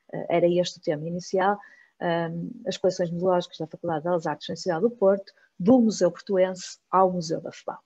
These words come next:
Ah, eu frequento então uma cadeira, hum, do mestrado em Évora, eh, e durante um ano letivo levanto-me todos os dias às cinco da manhã, meto-me no carro e vou de carro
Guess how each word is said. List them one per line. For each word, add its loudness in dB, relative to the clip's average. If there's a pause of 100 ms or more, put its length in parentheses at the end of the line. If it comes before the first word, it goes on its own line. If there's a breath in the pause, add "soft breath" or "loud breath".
(720 soft breath)
Ah, 2
eu 6
frequento 0
então -2
uma -4
cadeira, -6 (100)
hum, -16 (120)
do -8
mestrado -8
em 0
Évora, 0 (460 loud breath)
eh, 2 (360)
e 0
durante -2
um -2
ano -4
letivo -4 (440 soft breath)
levanto-me -2 (100)
todos 6
os -4
dias -2
às -8
cinco 0
da -2
manhã, -4 (640)
meto-me 2
no 0
carro -4 (200)
e 0
vou 2
de 0
carro -6